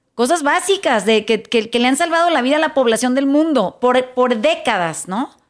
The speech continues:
Entonces, ahora vacunarlos también es un riesgo. No mames, por favor, se va a morir de polio. Ya no existe, ya, ¿cómo es posible?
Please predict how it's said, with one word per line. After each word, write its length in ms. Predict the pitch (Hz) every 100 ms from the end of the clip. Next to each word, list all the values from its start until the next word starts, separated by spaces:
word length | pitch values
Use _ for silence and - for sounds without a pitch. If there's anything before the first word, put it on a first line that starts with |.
| _ _ _ _ _ _ _ -
Entonces, 180 | 285 254
ahora 180 | 254 311
vacunarlos 720 | 330 320 269 240 277 349 359
también 380 | 247 214 240 330
es 140 | 370
un 140 | 339 339
riesgo. 340 | 302 262 269
No 160 | 214 190
mames, 440 | 185 302 - 220
por 160 | - 226
favor, 400 | 208 202 208 254
se 100 | 254
va 60 |
a 40 | 247
morir 240 | 262 277
de 100 | 269
polio. 420 | - 247 285 285
Ya 120 | 262
no 100 | 254
existe, 280 | 285 - 269
ya, 220 | 311 311 -
¿cómo 160 | 294
es 60 | 339
posible? 340 | 285 285 240